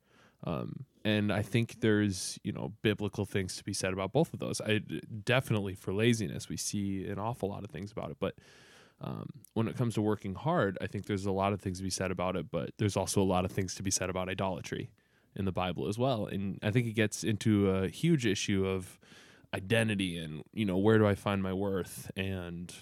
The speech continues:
you know, all of these sorts of questions too. But I think thinking of it in that sort of a way where there's a balance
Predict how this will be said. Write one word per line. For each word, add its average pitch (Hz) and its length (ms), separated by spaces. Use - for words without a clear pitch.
you 92 120
know, 82 120
all 107 340
of 95 100
these 104 200
sorts - 280
of 95 80
questions - 440
too. - 320
But 95 160
I 101 100
think 113 280
thinking 143 400
of 110 160
it 107 120
in 98 140
that 101 260
sort 107 220
of 98 60
a 95 60
way 98 180
where 92 160
there's 110 240
a 120 40
balance 107 840